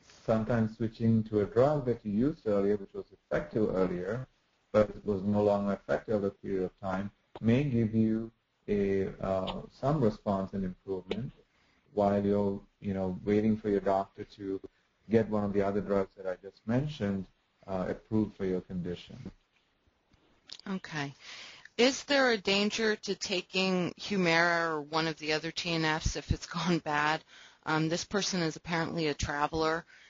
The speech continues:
Speaker 2: and is, um, she thinks they're okay with the ice packs and whatnot, but, um, she's just sometimes she's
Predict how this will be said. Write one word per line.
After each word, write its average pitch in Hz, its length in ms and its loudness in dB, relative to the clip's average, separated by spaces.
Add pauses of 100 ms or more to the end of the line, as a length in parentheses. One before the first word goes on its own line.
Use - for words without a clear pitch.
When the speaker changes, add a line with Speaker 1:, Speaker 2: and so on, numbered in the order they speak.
(200)
Speaker 2:
and 147 320 2
is, 143 440 -2
um, 135 460 -2 (260)
she - 220 -2
thinks 220 320 0
they're 180 180 4
okay 170 280 -2
with 156 140 -6
the 147 120 -6
ice 156 220 -2
packs 156 420 -6
and 156 140 0
whatnot, 143 460 -2 (120)
but, 143 480 0 (460)
um, 143 560 0 (200)
she's - 480 0
just - 640 -2 (340)
sometimes 190 380 0
she's - 200 -4